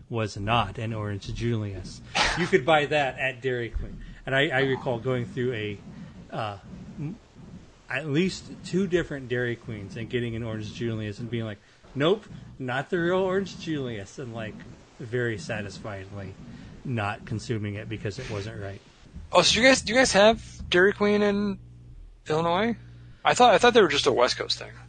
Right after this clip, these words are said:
Speaker 1: Uh, yeah, there's D-, Dairy Queen is, is prevalent i-, throughout Illinois. We, we, it's, it's in Minnesota as well, but much less prevalent.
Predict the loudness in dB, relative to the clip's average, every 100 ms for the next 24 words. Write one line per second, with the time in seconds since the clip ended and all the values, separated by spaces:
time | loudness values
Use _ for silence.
0 | -10 4 6 6 6 4 4 0 -2 -8
1 | -14 -10 -10 0 4 4 4 0 -2 -2
2 | -6 -10 0 2 4 2 -4 -2 -4 0
3 | 2 2 2 -2 -2 -6 -4 -2 -2 -4
4 | -6 -4 -6 -6 -8 -6 -6 -4 0 2
5 | 4 2 2 4 4 4 0 0 0 -2
6 | -4 -2 -2 -4 -6 -4 -6 -8 -10 -10
7 | -10 -18 -20 _